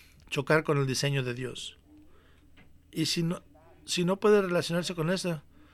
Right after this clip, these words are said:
sería bueno dar un paso atrás y, a-, y pensarse, preguntarse, ¿a qué estoy ciego? ¿Qué es lo que de veras quiero? <clears throat> Que estoy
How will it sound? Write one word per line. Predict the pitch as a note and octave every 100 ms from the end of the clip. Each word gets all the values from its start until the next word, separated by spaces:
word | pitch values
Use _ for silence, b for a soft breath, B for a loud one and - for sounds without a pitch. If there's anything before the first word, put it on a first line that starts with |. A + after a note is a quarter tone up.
| b b
sería | - D#3+ D#3+
bueno | E3 E3
dar | C3+ D3+ D#3+ E3+
un | D3+
paso | E3 E3+ E3+ D#3+
atrás | C3 - D#3+ E3+ -
y, | - D3+ C#3+ C#3+ - -
a-, | D3 C#3+ -
y | C3+
pensarse, | C#3 D#3 C3+ E3 D#3 - C#3+ - b b b -
preguntarse, | D3 C#3+ F3 D#3+ C#3+ -
¿a | C#3
qué | G#3
estoy | - G3+
ciego? | - F3 C3+
¿Qué | G#3
es | G3
lo | G#3+
que | F#3
de | D#3+
veras | D#3+ E3 D3 - - -
quiero? | E3+ E3+ D3+ A#2 b b b b b b - - - -
<clears throat> | - C3+ B2 - - - - -
Que | D#3+ C#3+
estoy | - F3+ F3+